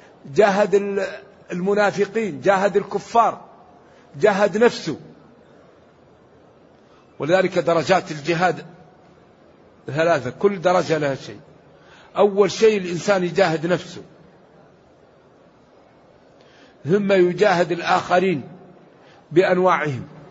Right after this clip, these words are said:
الفساق، المنافقون، الكفار. ولذلك قال: يا أيها النبي جاهد الكفار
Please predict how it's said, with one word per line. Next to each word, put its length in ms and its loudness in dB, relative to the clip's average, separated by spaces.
الفساق، 880 0
المنافقون، 1000 0
الكفار. 600 -4
ولذلك 360 0
قال: 280 0
يا 160 4
أيها 260 -2
النبي 440 -6
جاهد 340 -2
الكفار 640 0